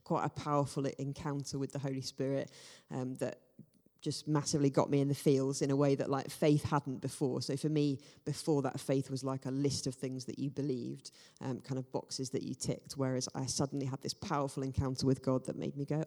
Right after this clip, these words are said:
"Oh, okay, this is actually real, and yeah, it, it's, it's powerful." <coughs> And, uh, <clears throat> excuse me, I think that kind of propelled me into this, like,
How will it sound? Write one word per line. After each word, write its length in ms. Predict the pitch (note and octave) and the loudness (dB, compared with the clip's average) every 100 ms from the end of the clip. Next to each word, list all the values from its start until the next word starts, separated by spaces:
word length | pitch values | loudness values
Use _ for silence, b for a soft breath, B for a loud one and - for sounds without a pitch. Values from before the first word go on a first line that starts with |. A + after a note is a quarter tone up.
| - | 0
"Oh, 180 | A3 - | 0 0
okay, 180 | F3+ D#3+ | 0 -2
this 200 | D#3 D3+ | -2 -2
is 80 | D3 | -4
actually 360 | D3 D#3 D3 | -6 -4 -2
real, 340 | D3 C3+ C3+ C3 | 2 2 0 -4
and 200 | C3+ C#3 - _ | -8 -12 -14 _
yeah, 220 | B2 C#3 - | -8 -8 -6
it, 140 | C#3 - | -8 -8
it's, 360 | C3 - - - _ | -8 -8 -8 -10 _
it's 140 | C3+ - | -10 -8
powerful." 600 | - D#3 C3+ - - C3+ B B B | -6 -6 -6 -8 -10 -10 B B B
<coughs> 20 | A#3+ A#3 B B | -4 -4 B B
And, 220 | D3 C#3+ | -2 0
uh, 80 | C#3+ - - | -4 -8 -18
<clears throat> 220 | B3+ F3 | -18 -18
excuse 240 | - D3+ | -12 -6
me, 160 | C#3 C3 - _ _ - - | -4 -6 -10 _ _ -16 -4
I 80 | E3+ | 0
think 240 | D#3+ D#3+ | 0 0
that 160 | E3 D#3+ | -2 -2
kind 240 | F3 D#3+ | 2 2
of 120 | D3+ C#3+ - _ b b b b - | 2 0 -8 _ b b b b -4
propelled 640 | D#3+ D3+ - F#3+ F3 D#3 | -2 -2 0 2 2 0
me 160 | C3+ C3 | -2 -2
into 240 | C#3 C#3 | -2 -2
this, 240 | B2 A#2+ - | -4 -4 -4
like, 380 | C3+ C3+ C3 | -2 -2 -4